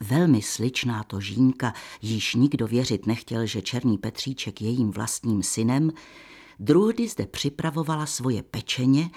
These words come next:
za jednohlasné nadšené pochvaly svých četných odběratelův, u nichž bývala vyhlášena obzvláště pro svoje pocvinčata a husy. Vycpávala husy míšenskými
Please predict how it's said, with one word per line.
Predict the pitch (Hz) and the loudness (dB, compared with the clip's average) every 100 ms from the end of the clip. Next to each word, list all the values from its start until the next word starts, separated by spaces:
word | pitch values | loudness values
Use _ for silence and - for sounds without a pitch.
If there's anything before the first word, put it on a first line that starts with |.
| - - - | -16 -18 -4
za | - | 0
jednohlasné | 101 107 156 190 170 165 165 - 147 131 | 2 2 4 4 2 0 -2 2 2 4
nadšené | 107 127 - 135 120 107 | 0 0 -2 2 0 0
pochvaly | - 107 113 123 123 | -6 -8 -2 -2 -2
svých | - 107 98 - | -4 -6 -8 -6
četných | - 113 113 117 - | -6 -2 0 0 -4
odběratelův, | - 120 123 151 120 98 101 101 - - - - - - - _ | -4 0 4 4 4 0 -6 -6 -8 -12 -18 -20 -20 -20 -20 _
u | 120 | 2
nichž | 107 92 - | 4 2 -4
bývala | 107 110 104 | -4 -2 -2
vyhlášena | 98 104 107 101 - 95 98 - - - | -2 0 0 -2 -2 0 -2 -4 -18 -4
obzvláště | 113 110 107 113 110 - 98 | -4 -2 0 0 0 -4 -8
pro | - | -6
svoje | - 95 101 | -8 -6 -8
pocvinčata | 101 107 - - 120 107 101 - 107 - - - | -8 -8 -6 0 2 2 -4 -6 -8 -8 -16 -6
a | - | -6
husy. | - 131 - - 160 _ _ _ _ _ _ _ - - _ _ _ - | -2 -2 -2 -4 -10 _ _ _ _ _ _ _ -20 -20 _ _ _ -2
Vycpávala | 120 - 135 160 175 135 95 87 | 0 0 2 2 2 -2 -6 -6
husy | 120 113 - 151 | -6 -4 -2 0
míšenskými | 135 101 85 - 120 127 - 127 127 | 2 2 0 -2 -2 -2 -4 0 2